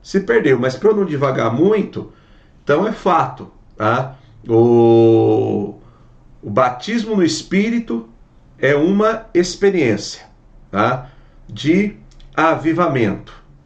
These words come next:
tá? Podemos, desta forma,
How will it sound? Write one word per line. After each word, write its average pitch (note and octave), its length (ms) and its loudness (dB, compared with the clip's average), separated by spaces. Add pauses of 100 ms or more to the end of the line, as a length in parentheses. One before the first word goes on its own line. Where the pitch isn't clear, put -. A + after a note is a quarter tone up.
(180)
tá? A#2 400 -2 (400)
Podemos, B2 920 -2 (240)
desta B2+ 400 -2
forma, B2+ 800 0